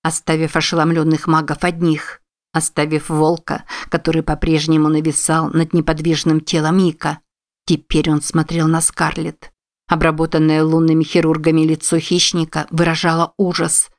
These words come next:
Он узнал её. Вихрь беспорядочных мыслей закружил Золу. Она не знала, что делать.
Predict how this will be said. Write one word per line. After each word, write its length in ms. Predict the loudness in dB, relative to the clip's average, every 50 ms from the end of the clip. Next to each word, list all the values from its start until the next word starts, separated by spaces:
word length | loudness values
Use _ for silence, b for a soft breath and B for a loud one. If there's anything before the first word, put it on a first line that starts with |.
| _ _ _ _ _ _ _ -4
Он 140 | 0 0 2
узнал 420 | 2 0 0 -2 0 0 0 0 0
её. 360 | -2 -2 -2 -4 -6 -6 -8 _ _ _ _ _ _ -4
Вихрь 340 | -2 0 0 0 0 -2 -4
беспорядочных 880 | -2 -4 -6 -4 -2 -2 0 0 -2 -2 -2 -2 0 0 -2 -2 0 0
мыслей 380 | 0 0 0 -2 -2 -2 -2
закружил 520 | 0 -2 -2 0 0 -2 0 0 0 0 0
Золу. 480 | 0 2 2 2 2 0 -2 -6 -10 _ _ _ _ _ -2
Она 220 | 0 2 4 4
не 140 | 4 2 2
знала, 400 | 0 0 0 2 2 2 0 -2
что 240 | -4 -6 -2 -2 -2
делать. 480 | 0 2 0 0 0 -4 -8 -12 -14